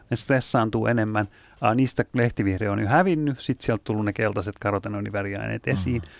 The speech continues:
Speaker 1: Ja sit taas ihan siellä puun latvassa, ne on kaikkein stressaantuneempia. Ne saa voimakasta valoa, ne on siellä tuulen tuivertamena, ne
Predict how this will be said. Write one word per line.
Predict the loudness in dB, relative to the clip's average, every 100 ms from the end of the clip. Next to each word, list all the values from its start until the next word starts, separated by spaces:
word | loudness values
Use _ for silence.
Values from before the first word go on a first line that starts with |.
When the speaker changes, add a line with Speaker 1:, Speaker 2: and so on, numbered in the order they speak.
| 0
Speaker 1:
Ja | 0
sit | 0 2
taas | 2 4
ihan | 2 4
siellä | 2 2
puun | 2 4
latvassa, | 4 2 -2 -2 0 -2 0
ne | 2
on | 2
kaikkein | 4 2 2 0 2
stressaantuneempia. | 2 0 2 0 0 -4 -4 -2 0
Ne | 2
saa | 2 4
voimakasta | 4 2 0 -8 0
valoa, | 4 6 6 6 4
ne | 0
on |
siellä | -2 -2 2
tuulen | 4 4 4
tuivertamena, | 4 4 2 0 0 0 -2 -4 -20 -20 -8 2
ne | 4 4